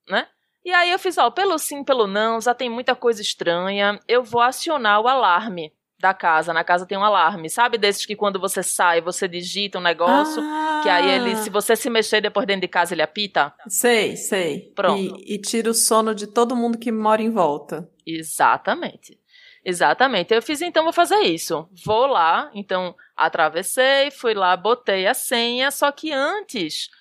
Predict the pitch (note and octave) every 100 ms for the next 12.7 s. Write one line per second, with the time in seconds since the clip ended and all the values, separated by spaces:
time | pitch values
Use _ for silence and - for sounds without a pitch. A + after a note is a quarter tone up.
0 | _ - F#3 F#3 A3 G3 A3+ G3 F3+ G3+
1 | G#3 G3 - F#3 D#3 D#3 G3+ A3 A3+ A3+
2 | A3 A3+ C4 E4 G#4 C4 F#3 G3+ G#3 F#3
3 | - F3+ F#3+ F#3+ G3+ B3 _ A3 A#3 A3+
4 | F#3+ - B3+ F#4 - A3 A3 G#3+ G3 G3+
5 | - - B3+ D#4 D#4+ - A#3+ G#3 G3 F3
6 | C#3+ - - - - - - - G#3+ G3+
7 | G3+ G#3+ A3 _ A4+ A4+ A4+ A4+ A4+ A4+
8 | A4+ A4+ A4+ G#4+ - C4 B3 _ _ _
9 | _ _ - G#3+ G#3 G3+ A#3+ C4+ A3 G#3+
10 | A3+ A#3+ A#3 A#3 C4 C4 C4+ C4 A#3+ C4+
11 | G#3 E3+ D#3 D#3+ F#3 - F#3+ E3 F3 F3+
12 | D#3+ D3 G3+ C4+ - -